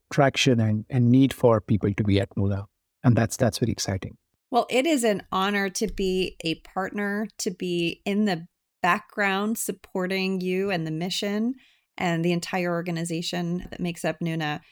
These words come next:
Speaker 2: We're a huge fan, as you know, and I want to thank you so much for taking some time out to tell us more about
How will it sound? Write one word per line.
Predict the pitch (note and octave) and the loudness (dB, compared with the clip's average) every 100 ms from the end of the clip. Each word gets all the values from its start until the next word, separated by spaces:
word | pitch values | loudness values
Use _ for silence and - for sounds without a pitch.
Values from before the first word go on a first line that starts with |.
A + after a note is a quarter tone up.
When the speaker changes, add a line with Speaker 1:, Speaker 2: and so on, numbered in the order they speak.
| _ - | _ -2
Speaker 2:
We're | G#3 | 0
a | |
huge | G#3 C4+ C4+ | 2 2 2
fan, | G#3 F#3+ G3+ | 2 2 2
as | G#3+ G#3 | 2 0
you | F#3 | 2
know, | F3 E3+ G#3 B3 | 2 2 0 -2
and | F#3+ | -2
I | F3+ | 0
want | F3 F3+ | 0 -2
to | |
thank | F3 F#3 F#3+ | -2 -4 -2
you | F3 | -4
so | F3 - F3+ | -2 -2 -2
much | F3 E3+ - - | 0 -2 -4 -6
for | E3+ | -6
taking | - G3+ F3+ G#3+ | -4 -4 -2 -2
some | A3 G3+ | -2 -4
time | - F3+ F#3 | -4 -2 0
out | D#3+ E3+ - | -2 -4 -4
to | E3+ D3 - | -2 -4 -8
tell | - C#4 B3 | -10 -2 0
us | F3+ - | 0 -2
more | E3+ D#3 | -4 -4
about | D#3 D#3+ D3+ - | -2 0 -2 -4